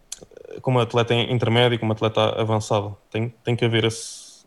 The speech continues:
esse rigor. Eh, o, o nos preocuparmos simplesmente com subcarga não, não é suficiente. Temos de nos preocupar com subcarga progressiva e, e maneiras de, de aplicar.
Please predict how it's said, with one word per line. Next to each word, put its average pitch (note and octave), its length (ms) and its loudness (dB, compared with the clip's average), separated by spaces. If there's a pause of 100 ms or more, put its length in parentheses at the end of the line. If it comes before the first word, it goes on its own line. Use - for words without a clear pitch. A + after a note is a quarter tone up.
esse G#2+ 380 -6
rigor. A2 500 -2 (1120)
Eh, G#2 680 -2 (320)
o, A2+ 480 -2 (1300)
o B2+ 100 -2
nos B2 120 -2
preocuparmos A#2 680 2 (540)
simplesmente A#2+ 560 -2
com A#2+ 160 -2
subcarga A#2+ 540 0
não, A#2+ 260 0
não A#2+ 140 0
é A2+ 80 2
suficiente. A2+ 640 -6
Temos A2+ 240 -12
de - 40 -14
nos A#2 100 -6
preocupar A#2+ 360 -4
com A2+ 140 -4
subcarga A#2 480 -2
progressiva A#2 640 -6 (960)
e, A2 840 -4 (180)
e B2+ 80 0
maneiras A#2 680 4 (240)
de, A2+ 420 0
de A#2 80 2
aplicar. A2 560 0